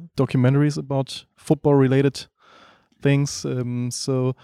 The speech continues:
are you always looking for something that you're personally interested in when you get new scripts, or how do you pick what you wanna work on?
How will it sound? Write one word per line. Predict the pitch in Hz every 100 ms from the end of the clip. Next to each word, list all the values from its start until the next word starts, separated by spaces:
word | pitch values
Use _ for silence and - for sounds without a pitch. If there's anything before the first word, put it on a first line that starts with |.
| _ _ _ _ _ _ _
are | - 160
you | 170
always | 175 175 175 165
looking | 170 165
for | -
something | 147 160 151 147
that | 139
you're | 135 -
personally | - 156 - 185
interested | 185 202 202 190 208 202
in | 202 190
when | 175
you | 165 165 156 -
get | - 151
new | 151
scripts, | 139 - 151 - -
or | - 127 127 127 - _ -
how |
do | 127
you | 123 123 120 113 _ _ -
pick | 135 - -
what | 127 -
you | 123
wanna | 117 113
work | 113 131
on? | - 110